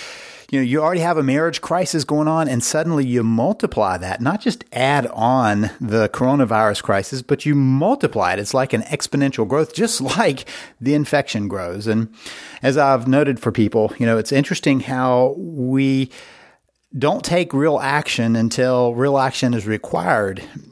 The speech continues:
And sometimes we stop taking action when it feels like it's not required anymore. And really, that's part of the reason that we as a culture, we as a world, are in the place we are.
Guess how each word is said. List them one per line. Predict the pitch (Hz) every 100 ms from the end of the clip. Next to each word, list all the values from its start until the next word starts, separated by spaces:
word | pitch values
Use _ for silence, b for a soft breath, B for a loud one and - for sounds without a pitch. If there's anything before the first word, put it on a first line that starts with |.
| -
And | 135 139
sometimes | - 190 - 165 160 143
we | 131 131
stop | - - 147 156
taking | - 135 127 113
action | 104 110 - 117
when | 110
it | 110 107
feels | 151 151
like | 143 131
it's | 120 - -
not | 135 123 143
required | 120 120 104
anymore. | 101 104 117
And | 117 B B B -
really, | 160 190
that's | 123 135
part | - 151 185
of |
the | 139
reason | 127 123 113
that | 113
we | 127 151
as | 123
a | 117
culture, | - 233 240 117 104
we | 131
as | 127
a | 110
world, | 101 220 185 117
are | 113 127 123
in | 139
the | 143
place | - 123 -
we | 104
are. | 123 - - -